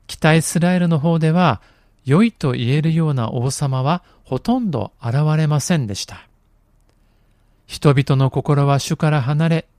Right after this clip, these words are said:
弱い者が虐げられ、道徳的にも乱れた世の中となっていきます。それでも神は、堕落した北イスラエルのことも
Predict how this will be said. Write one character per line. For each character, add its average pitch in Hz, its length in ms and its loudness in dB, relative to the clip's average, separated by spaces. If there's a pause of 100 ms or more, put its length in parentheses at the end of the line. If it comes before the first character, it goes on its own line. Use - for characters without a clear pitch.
(520)
弱 139 280 6
い 151 80 4
者 143 240 2
が 143 120 2
虐 156 440 -2
げ 151 120 0
ら 156 120 -2
れ、 160 180 -4 (540)
道 151 180 0
徳 - 240 -2
的 185 260 0
に 190 140 4
も 143 240 0 (180)
乱 143 280 4
れ 226 100 2
た 120 220 0
世 104 160 -2
の 143 100 2
中 131 280 0
と 110 120 -10
な 117 140 -2
っ - 40 -8
て - 140 -12
い 98 60 -10
き - 120 -14
ま 113 120 -4
す。 - 180 -12 (1500)
そ - 180 0
れ 220 100 4
で 285 80 -2
も 240 140 0
神 180 280 2
は、 165 300 0 (480)
堕 131 120 2
落 135 240 2
し - 100 -4
た 127 320 -2 (180)
北 - 280 0
イ 156 80 4
ス - 180 -2
ラ 165 140 4
エ 165 60 2
ル 170 60 2
の 160 140 4
こ 160 160 -2
と 214 140 2
も 175 200 2